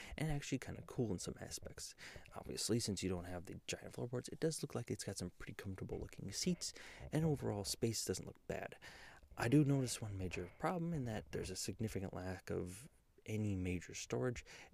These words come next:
but the back seats on the passenger side, before I go any further, does have an interesting thing where it looks like, to me, almost like,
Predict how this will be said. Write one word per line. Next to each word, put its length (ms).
but 180
the 80
back 260
seats 240
on 100
the 160
passenger 320
side, 280
before 260
I 40
go 160
any 100
further, 240
does 280
have 160
an 60
interesting 400
thing 180
where 260
it 120
looks 280
like, 200
to 80
me, 340
almost 240
like, 120